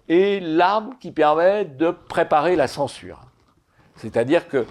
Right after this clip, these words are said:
la censure, c'est un acte grave, mais si c'est contre le diable,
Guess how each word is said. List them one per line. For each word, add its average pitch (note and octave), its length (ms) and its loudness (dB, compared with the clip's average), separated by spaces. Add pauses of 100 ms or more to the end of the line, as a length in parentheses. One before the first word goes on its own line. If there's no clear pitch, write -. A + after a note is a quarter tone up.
(280)
la C#3 160 2
censure, D#3 480 -2
c'est A2 180 -8
un A2 100 -2
acte A2 240 -4
grave, D#3+ 540 0 (380)
mais E3+ 200 0 (600)
si - 120 -18
c'est D3 240 -6
contre A#2 320 -10
le G#2+ 120 -6
diable, C3+ 420 2